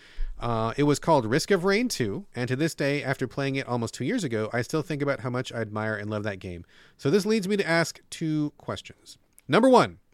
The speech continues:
I would love to know your thoughts, Brad and Carlos, on this game. It's one of my most favorite experiences in gaming. And number two, I would love and must request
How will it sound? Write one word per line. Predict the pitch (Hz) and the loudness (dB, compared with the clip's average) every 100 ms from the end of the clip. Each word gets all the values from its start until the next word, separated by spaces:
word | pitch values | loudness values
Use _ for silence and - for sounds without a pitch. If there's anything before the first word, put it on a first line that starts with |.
| - - - _ _ | -20 -20 -20 _ _
I | 120 | -2
would | 113 117 | 0 4
love | 165 165 | 4 4
to | 170 | 2
know | |
your | 165 143 | 2 2
thoughts, | 156 135 | 2 0
Brad | 110 131 151 | 2 2 2
and | 139 | 0
Carlos, | 131 131 202 - - | 0 0 0 -4 -8
on | 127 131 131 | -4 -2 0
this | 131 | -2
game. | 120 135 156 196 | -2 0 0 -2
It's | - | -2
one | 147 | -2
of | 139 | 0
my | 127 | 0
most | 127 123 - | 0 -2 -2
favorite | 143 135 131 | -2 0 -2
experiences | 120 - 120 117 113 - | -4 -4 -4 -4 -8 -6
in | 123 110 | -6 -4
gaming. | 104 101 104 220 - - - _ - | -4 -4 -6 -10 -14 -20 -20 _ -6
And | 135 | 0
number | 139 135 | 2 2
two, | - 233 143 208 - - - - | 2 0 0 -2 -8 -20 -20 -2
I | 135 | 2
would | 170 | 4
love | 202 170 170 - - | 6 6 6 0 -8
and | 127 120 | -6 -2
must | 113 139 - | 0 0 0
request | 202 277 107 - - | 6 6 6 0 -8